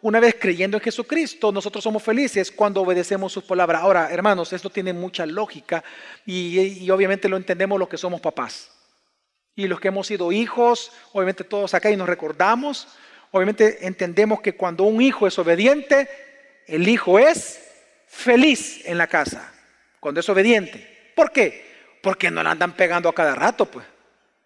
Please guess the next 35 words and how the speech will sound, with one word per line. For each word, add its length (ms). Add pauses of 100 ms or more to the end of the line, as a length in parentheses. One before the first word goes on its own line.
(520)
Pero 220
un 100
hijo 180
desobediente, 960
es 80
fe-, 360
un 200
hijo 280
desobediente 840
es 60
feliz 300
en 60
su 100
propia 200
casa. 440 (560)
No, 260
hombre, 160
no, 140
cada 200
rato 120
lo, 100
se 140
lo 80
andan, 240
pues, 220
chancleteando, 580
pues. 160 (920)
¿Cómo 200
va 80
a 40
ser 120
feliz 240
un 100
niño 200
así? 280